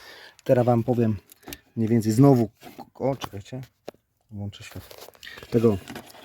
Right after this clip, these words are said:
trochę pojebałem się, ale tego. Tu macie, y, podłączenie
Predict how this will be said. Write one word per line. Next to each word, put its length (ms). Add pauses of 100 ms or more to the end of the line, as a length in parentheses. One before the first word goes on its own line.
(1400)
trochę 200
pojebałem 520
się, 300
ale 160
tego. 300 (2000)
Tu 120
macie, 540 (480)
y, 320 (1000)
podłączenie 760